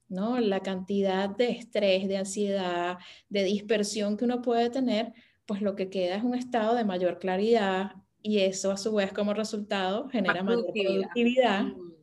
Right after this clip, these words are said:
Speaker 1: Exactamente. Entonces, para los que no tienen la suerte de vivir un estado en donde sea legal, eh, el uso médico, todos tenemos la suerte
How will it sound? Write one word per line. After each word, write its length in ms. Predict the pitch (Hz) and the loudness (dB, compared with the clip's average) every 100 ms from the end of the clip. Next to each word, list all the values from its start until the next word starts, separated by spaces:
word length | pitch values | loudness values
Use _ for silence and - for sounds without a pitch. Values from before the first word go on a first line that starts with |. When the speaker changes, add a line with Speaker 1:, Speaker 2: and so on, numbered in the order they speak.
| - | -16
Speaker 1:
Exactamente. 920 | 202 180 170 214 240 330 220 - - - - - - - | -10 -8 -8 -4 0 2 0 -4 -16 -20 -20 -20 -20 -6
Entonces, 640 | 208 214 208 202 285 285 - - _ - | -2 2 0 2 -2 -4 -12 -20 _ -6
para 160 | 208 | -2
los 120 | 208 208 | 0 0
que 80 | |
no 120 | 214 214 | 0 2
tienen 200 | 269 320 | 4 4
la 100 | 262 | 2
suerte 600 | - 302 330 349 359 - - | 2 4 4 2 0 0 -2
de 120 | 214 | 0
vivir 260 | 208 214 | 2 2
un 100 | 254 | 2
estado 600 | 294 - 269 240 262 277 220 | 0 0 0 2 2 0 0
en 100 | 208 | -2
donde 240 | 196 190 | -2 -4
sea 360 | 190 202 220 233 | -2 -2 -2 -2
legal, 440 | 208 208 208 - | -2 -2 -4 -6
eh, 420 | 233 233 208 196 - | -6 -4 -4 -6 -8
el 160 | 202 | -6
uso 220 | 202 202 269 | -4 -4 -2
médico, 640 | 262 233 254 311 294 - _ _ _ | 0 0 0 0 -2 -6 _ _ _
todos 320 | 262 233 247 | 4 4 4
tenemos 320 | - 202 202 220 | 0 -2 0 -2
la 100 | 190 | -4
suerte 640 | - 180 185 202 233 | 0 0 0 -4 -6